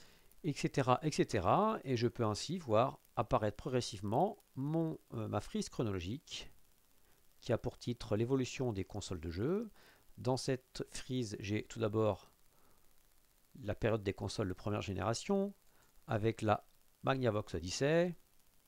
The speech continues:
Puis à la fin de ces consoles de première génération, je vois apparaître une autre innovi-,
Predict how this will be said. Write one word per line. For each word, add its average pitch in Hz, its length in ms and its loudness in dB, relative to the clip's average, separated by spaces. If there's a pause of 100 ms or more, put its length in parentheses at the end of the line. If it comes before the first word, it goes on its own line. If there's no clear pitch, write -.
(1200)
Puis - 180 -2
à 123 40 4
la 113 100 6
fin 143 460 4
de 113 160 -2
ces - 720 -4
consoles 127 260 -2
de 113 60 -2
première 104 220 -4
génération, 87 500 -4
je - 40 -6
vois 113 100 2
apparaître 104 360 2 (200)
une 143 180 0
autre 156 320 -2 (320)
innovi-, 113 420 0